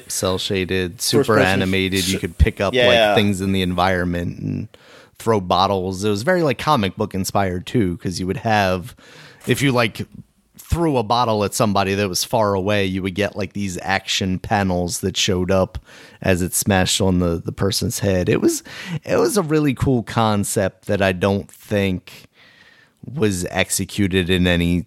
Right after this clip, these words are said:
Speaker 1: spectacular way. Like, it was, it was a fine game, but it wasn't great.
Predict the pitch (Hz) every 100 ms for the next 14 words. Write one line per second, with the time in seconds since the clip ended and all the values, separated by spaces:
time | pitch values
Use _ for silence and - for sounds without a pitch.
0 | - - - - - - - - - 190
1 | - - 95 82 - 82 78 73 73 71
2 | 67 67 110 135 190 190 147 - - 139
3 | 156 135 120 107 - - 92 101 98 98
4 | 95 95 95 92 90 90 95 143 110 107
5 | 98 90 82 71 73 80 82 -